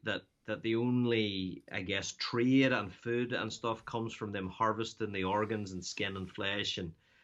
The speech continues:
and all the bits and pieces of these, these space titans that appear, but they only ever appear dead. Um, and it just feels like the last five issues have just been Al Ewing setting up what was gonna happen. This, uh, the, the last five issues were all just background. We've got a,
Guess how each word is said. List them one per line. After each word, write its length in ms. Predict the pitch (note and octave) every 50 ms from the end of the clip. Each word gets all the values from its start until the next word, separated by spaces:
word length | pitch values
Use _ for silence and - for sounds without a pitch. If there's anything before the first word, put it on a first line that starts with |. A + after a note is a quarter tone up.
| _ _ _ -
and 120 | F2+ G2+
all 140 | A2 A2 A2
the 60 | G2+
bits 260 | E2 E2 A2 F#2+ - G#2
and 140 | F#2 F2
pieces 380 | - - A2 G2 - - G2+ G2
of 100 | G2 E2+
these, 380 | F2+ F2+ F2 E2+ - - - - _ _ _ _ _ _ _ -
these 220 | G2 F#2 F#2 -
space 400 | - - - G#2+ A2+ B2 B2 -
titans 400 | - - A#2+ A#2 G#2+ A2 A2+ G2+
that 80 | A2 G#2
appear, 340 | G#2 - - A#2+ A2 A2 G#2
but 120 | G2+ F#2+
they 80 | G2 A2
only 160 | A#2 A#2 A2
ever 140 | G2+ G2 G2
appear 300 | F#2+ - - G#2+ F#2+ F#2
dead. 460 | F2 - G2 F#2 F#2 G2+ A2 A2 A2 - _ _ _ _ _ _ _ _ _ _ _ _ -
Um, 400 | A2 G#2+ G#2+ G#2 G2+ G2+ G2+ G2 - - _ _ _ _ _ _ _ _ _ _ _ _ _ _ _ _ _ -
and 120 | D#3+ D#3+
it 80 | D#3 -
just 280 | - F#3+ F#3+ F#3 - -
feels 200 | D#3 C#3+ C3+ A#2+
like 120 | B2 -
the 60 | G2+
last 320 | G#2 A2 A#2 A#2 - - -
five 220 | A#2 G#2+ G2+ F#2+
issues 280 | A2+ A#2+ - - B2 A2
have 100 | A2 F#2
just 200 | A2+ A#2 A2+ -
been 120 | - A2
Al 200 | G2+ G2 G2+ G2
Ewing 320 | F#2 F#2+ G2 G#2+ A#2 A#2 A2+
setting 440 | - - - A2+ G#2+ G2+ G2+ G2+ G2
up 180 | G2 G2+ - _ _ _ _ _ _ _ _ _ _
what 240 | - G2 G#2+ - -
was 120 | A2+ -
gonna 260 | F2+ A2 G2+ F#2 F2+ F2
happen. 380 | G2 G#2+ A#2 C3+ - E3 D3
This, 200 | C3 C#3+ D3 C3
uh, 180 | A#2+ F#2 - - -
the, 180 | C3 B2+ A#2+ G#2+
the 100 | A2+ B2+
last 320 | C3 D3 E3 E3+ D#3 -
five 240 | - B2 A2 G#2+ G#2
issues 260 | A2+ G#2+ - A2 F#2+
were 140 | F#2+ G2 F#2+
all 100 | G2 G2+
just 300 | - G2 F#2 - - _
background. 460 | - F#2+ A2 B2 B2+ C3+ C3+ B2+ B2+
We've 120 | B2 A2+ -
got 120 | B2 A#2
a, 140 | G#2+ G2+